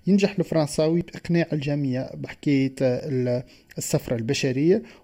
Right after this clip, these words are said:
وباش يرضي الغريمين يقترح عليهم أنهم يقبلوا الزوز بالرحلة ويرافقوه، آه، في وسط القذيفة، وهكا يطلعوا ثلاثة من البشر للقمر. بعد نجاح الإطلاق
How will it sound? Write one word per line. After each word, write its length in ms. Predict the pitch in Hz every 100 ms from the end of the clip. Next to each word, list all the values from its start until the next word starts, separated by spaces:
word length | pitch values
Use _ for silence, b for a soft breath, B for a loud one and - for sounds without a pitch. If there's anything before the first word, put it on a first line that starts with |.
| B
وباش 260 | 139 - 170
يرضي 460 | 170 185 170 185
الغريمين 680 | 170 147 156 143 131 135 175 - b -
يقترح 560 | 156 - - 175 - 143
عليهم 440 | 139 135 131 170 - -
أنهم 460 | 156 165 139 156 156
يقبلوا 440 | 156 - 156 135
الزوز 580 | 131 123 160 143 135 - -
بالرحلة 640 | 143 131 147 - 185 196 214
ويرافقوه، 760 | 160 151 156 143 - - 185 190 b b b -
آه، 240 | 139 135 127
في 220 | - 147
وسط 300 | 151 202 -
القذيفة، 600 | 151 - 117 120 127 143 -
وهكا 480 | 113 143 - 156 147
يطلعوا 320 | 147 139 123
ثلاثة 420 | 139 147 139 143
من 180 | 127 127
البشر 500 | 131 117 117 123 123 - -
للقمر. 400 | 127 113 101 - _ b b b
بعد 260 | 143 165 160
نجاح 300 | 165 - -
الإطلاق 540 | 185 190 165 151 -